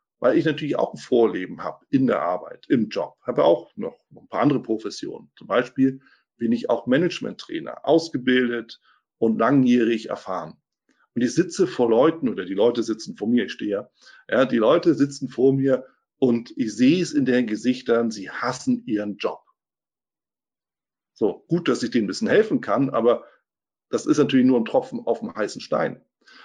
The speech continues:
Und deshalb ist die Frage so wichtig, warum? Warum gehe ich das überhaupt an? Und wenn wir uns das mal klar machen,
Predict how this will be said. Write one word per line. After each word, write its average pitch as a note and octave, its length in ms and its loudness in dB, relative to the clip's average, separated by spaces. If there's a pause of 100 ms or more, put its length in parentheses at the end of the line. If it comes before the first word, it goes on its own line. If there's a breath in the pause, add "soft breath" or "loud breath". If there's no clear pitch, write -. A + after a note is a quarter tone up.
(680 soft breath)
Und A2 80 0
deshalb F3+ 220 4
ist D#3 100 -2
die D3 60 -2
Frage D3 500 0
so A#2 140 -6
wichtig, - 460 -10
warum? D3 580 0
Warum E3+ 500 0
gehe D3 200 0
ich - 140 -8
das C#3+ 180 -4
überhaupt C3 400 -8
an? - 280 -4 (720 soft breath)
Und A#2+ 300 4
wenn B2+ 120 4
wir C#3 60 4
uns C3+ 100 0
das B2+ 120 0
mal A2 120 -2
klar C3 320 0
machen, G#2+ 400 -4